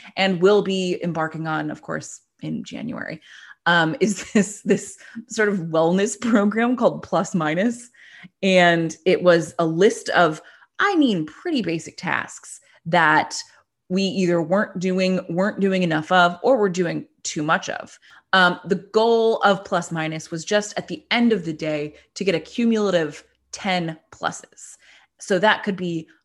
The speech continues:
I ate a plant-based meal. I did yoga for thirty minutes.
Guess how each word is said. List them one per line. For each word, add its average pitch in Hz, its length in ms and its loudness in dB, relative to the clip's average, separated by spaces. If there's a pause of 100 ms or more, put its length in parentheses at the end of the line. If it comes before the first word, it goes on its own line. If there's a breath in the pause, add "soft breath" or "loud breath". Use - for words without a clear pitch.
(120)
I 247 200 2
ate 175 140 0
a 170 40 -2
plant-based 185 600 -4
meal. 247 440 -4 (300 soft breath)
I 214 460 4
did 220 200 -4
yoga 240 340 4
for 156 400 -6
thirty 160 260 -4
minutes. 64 420 -10